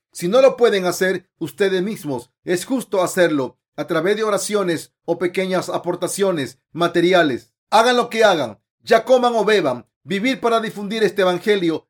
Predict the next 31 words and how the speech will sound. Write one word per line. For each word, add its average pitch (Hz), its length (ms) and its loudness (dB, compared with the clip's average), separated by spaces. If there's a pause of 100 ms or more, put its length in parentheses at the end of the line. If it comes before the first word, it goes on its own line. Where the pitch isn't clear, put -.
es 214 200 0
justicia. 190 640 -10 (260)
Hermanos 202 380 2
cristianos, 185 680 -2 (140)
aunque 196 300 0
no 214 180 4
hayamos 208 460 2
leído 185 440 0
la 165 100 0
Biblia 147 480 -4 (120)
verso 196 380 -2
por 185 160 -2
verso, 175 560 -2
ustedes 226 500 0
han 214 140 2
oído 202 420 0
estas 180 280 -2
palabras 175 600 0
por 165 140 -4
lo 165 80 0
general. 160 560 0 (180)
Pienso 202 380 -4
que 190 100 -10
ustedes 175 400 0
creen 175 360 -2 (120)
en 170 180 -2
estas 180 260 -2
palabras 170 540 0
como 160 440 0 (140)
la 175 180 4
verdad. 170 520 2